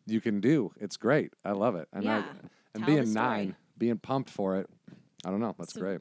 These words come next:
Speaker 2: I knew it that, like, I knew it as a kid. And so, yeah, so that was, I mean, so Philadelphia, I owe a, a ton of, you know, uh, I'm grat-,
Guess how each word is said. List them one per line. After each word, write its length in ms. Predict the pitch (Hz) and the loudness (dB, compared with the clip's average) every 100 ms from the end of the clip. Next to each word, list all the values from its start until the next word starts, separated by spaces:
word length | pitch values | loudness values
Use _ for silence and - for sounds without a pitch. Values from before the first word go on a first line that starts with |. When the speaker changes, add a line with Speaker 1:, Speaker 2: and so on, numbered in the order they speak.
| - | -8
Speaker 2:
I 120 | 180 | -6
knew 160 | 208 214 | -4 -4
it 120 | 208 | -4
that, 200 | 214 196 | -4 -4
like, 160 | 208 202 | -6 -6
I 80 | 202 | -6
knew 340 | 202 208 202 | -4 -4 -4
it 200 | 196 190 - | -4 -6 -8
as 140 | 175 | -12
a 40 | |
kid. 460 | 180 - 147 165 - _ _ _ _ _ _ - | -14 -12 -12 -12 -16 _ _ _ _ _ _ -6
And 420 | 185 175 175 170 | -2 -2 -4 -8
so, 960 | - 190 185 180 175 175 175 170 160 - | -8 -2 0 0 0 -2 -4 -6 -10 -8
yeah, 340 | 156 202 226 | -6 -4 -4
so 240 | - - | -8 -10
that 200 | 180 185 | -8 -6
was, 420 | 196 180 - - - | -6 -10 -10 -16 -12
I 40 | 180 | -6
mean, 260 | 196 - | -6 -8
so 160 | - 202 | -8 -6
Philadelphia, 520 | - 240 220 240 190 | -2 0 0 -2 -4
I 140 | 175 170 | -6 -6
owe 180 | 170 170 _ - | -8 -10 _ -18
a, 60 | - _ - _ _ - | -18 _ -20 _ _ -20
a 80 | 185 _ | -20 _
ton 300 | - - 202 | -18 -12 -10
of, 120 | 196 190 180 _ - | -10 -12 -20 _ -10
you 160 | 226 | -8
know, 340 | 185 175 175 175 - - _ _ - | -8 -10 -14 -14 -18 -20 _ _ -12
uh, 180 | 175 180 - - - | -10 -10 -12 -18 -16
I'm 160 | 190 180 | -14 -14
grat-, 320 | - 180 247 | -16 -18 -20